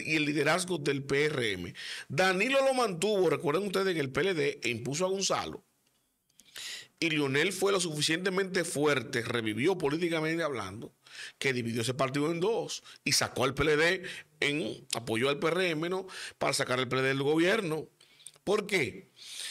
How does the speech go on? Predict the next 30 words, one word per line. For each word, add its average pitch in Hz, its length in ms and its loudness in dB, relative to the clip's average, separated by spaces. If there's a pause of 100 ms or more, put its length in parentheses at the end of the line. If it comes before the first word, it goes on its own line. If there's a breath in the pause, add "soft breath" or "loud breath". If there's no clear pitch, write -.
(200 loud breath)
Porque 180 680 2
si - 180 0
Danilo 190 300 2
estaba 233 340 2
inhabilitado 196 800 2 (600)
y 139 120 0
el 151 80 4
segundo 170 360 2
líder 196 520 2 (480 loud breath)
más 170 120 2
importante 190 360 2
que 180 60 0
tenía 180 160 4
el 190 60 0
P 185 120 2
L 175 40 6
D 175 300 0
era 175 260 0 (720)
Leonel 147 380 4
Fernández, 135 680 -2 (480 loud breath)
y 127 140 2
él 180 120 0
sí - 160 2
estaba 185 320 2
habilitado, 175 640 0 (460 loud breath)
entonces 180 460 2 (440 loud breath)
lo, 190 340 4
el 185 140 2
movimiento 196 640 2
electoral 175 640 2